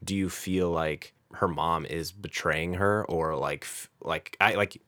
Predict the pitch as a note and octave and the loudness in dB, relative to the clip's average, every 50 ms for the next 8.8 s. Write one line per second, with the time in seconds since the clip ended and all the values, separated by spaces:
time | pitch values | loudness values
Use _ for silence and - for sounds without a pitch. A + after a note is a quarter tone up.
0 | - - - - G#2 G#2 - - A#2+ C3 - - A2 G#2+ G#2+ C3 C3+ D#3+ C#3 - | -16 -2 4 4 4 6 6 6 4 4 4 2 2 4 4 4 6 4 2 4
1 | - G#2 - - E2 D2 D#2 - - G2 E2+ D#2+ D2 - - C#2 C2+ - - - | 2 2 2 2 0 0 0 -2 -2 -2 -2 -2 -4 -2 -2 -2 -2 -4 -6 -8
2 | - - - - - - - F#2 - - - A1+ - - _ _ - D#2+ D#2+ D2+ | -8 -10 -10 -14 -8 -4 -2 -2 0 0 -2 -4 -6 -8 _ _ -8 -6 -6 -2
3 | - G2+ G#2 G2 - G#2+ G2 F2 - - - F#2+ F#2 F#2+ - - - - - - | 0 0 2 2 2 2 0 0 0 0 2 4 4 2 2 -2 -6 -4 0 0
4 | F2+ E2 D2+ D2 - - - - - - - - D#2+ D#2 - B2+ A#2 G2+ - - | 2 2 0 -2 -4 -8 -10 -12 -12 -12 -12 -12 0 6 6 8 8 6 2 -4
5 | - - - - G2+ G2 G#2+ G2+ - - - - - - A2 F#2 - - F#2 E2+ | -10 -14 -6 -2 0 0 0 0 -2 -4 -8 -10 -8 -4 -4 -4 -2 -2 -2 -2
6 | D#2 - C#2 B1 - - - - - G#1 G#1+ G#1+ G#1 G1+ - - - - - - | -2 -4 -6 -6 -6 -6 -4 -4 -4 -6 -6 -8 -10 -12 -12 -14 -16 -16 -14 -14
7 | - - - - F2 - - G2+ F2 - - F2 - - E2+ - - E2 D#2 - | -12 -6 -2 -2 0 2 2 2 2 4 2 0 2 2 0 2 0 -2 -2 -4
8 | - - D#2 D2 C#2 - - - - F#2+ F#2+ F#2+ F#2+ F#2+ F2+ | -6 -6 -6 -4 -4 -2 0 0 0 0 0 -2 -2 -2 -4